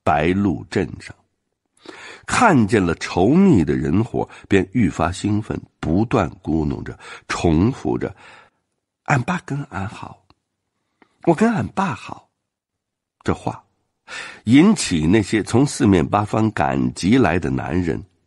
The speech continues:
哄笑不止。他从街道上张张扬扬地走过去，屁股后头拥着一堆看热闹的陌生人。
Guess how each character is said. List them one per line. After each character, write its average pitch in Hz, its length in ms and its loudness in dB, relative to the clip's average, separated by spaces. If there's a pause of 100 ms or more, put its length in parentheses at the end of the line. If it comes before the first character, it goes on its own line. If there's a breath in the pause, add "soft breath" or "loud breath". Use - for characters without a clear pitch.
(100)
哄 87 400 2
笑 - 300 -8 (140)
不 - 120 -10
止。 - 160 -18 (2250 loud breath)
他 143 140 2
从 123 220 6
街 135 180 2
道 104 240 2
上 65 380 -6 (560)
张 196 340 2
张 151 260 2
扬 104 260 0
扬 80 220 0
地 82 140 -6
走 55 220 -8
过 78 220 -6
去， - 220 -12 (420)
屁 196 200 4
股 113 140 0
后 120 180 2
头 - 160 -6 (180 loud breath)
拥 143 280 6
着 110 80 2
一 92 180 2
堆 98 200 2
看 80 300 0
热 92 300 0
闹 62 160 -2
的 64 100 -8
陌 73 220 -2
生 76 260 -6
人。 69 160 -10